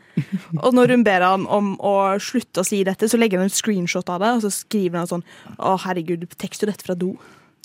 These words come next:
Speaker 1: Men det, <laughs> det var for så vidt fake.
Speaker 2: Nei.
Speaker 1: <laughs> Jo, det
Speaker 2: Men,
Speaker 1: var fake.
Speaker 2: ja, for det er
Speaker 1: Men
Speaker 2: jo
Speaker 1: han
Speaker 2: også en greie. Folk har lagt ut
Speaker 1: Ja.
Speaker 2: greier og liksom, eh, hva skal man si?
Speaker 1: De har etterlignet han, ikke sant,
Speaker 2: Ja.
Speaker 1: med den tekststilen han bruker, som bare er notatapp.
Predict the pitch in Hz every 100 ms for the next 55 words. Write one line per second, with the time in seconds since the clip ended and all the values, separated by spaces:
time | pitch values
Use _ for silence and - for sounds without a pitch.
0 | - 127 127 - - 302 - 185 - -
1 | 359 - - 147 143 120 131 127 113 113
2 | 120 110 - - - - - 233 185 -
3 | 719 698 302 240 262 285 196 160 151 156
4 | - - - - - - 143 139 127 120
5 | 110 - 311 370 339 - 226 - - 262
6 | 247 214 240 277 - 294 302 - - -
7 | 214 - - - - 240 196 175 208 196
8 | 214 214 220 214 214 208 202 202 202 196
9 | 190 - 196 202 220 147 139 - - -
10 | 107 107 117 139 131 220 226 117 117 113
11 | 113 - - - - 113 107 101 107 107
12 | 95 85 92 107 104 92 87 - 107 98
13 | 95 -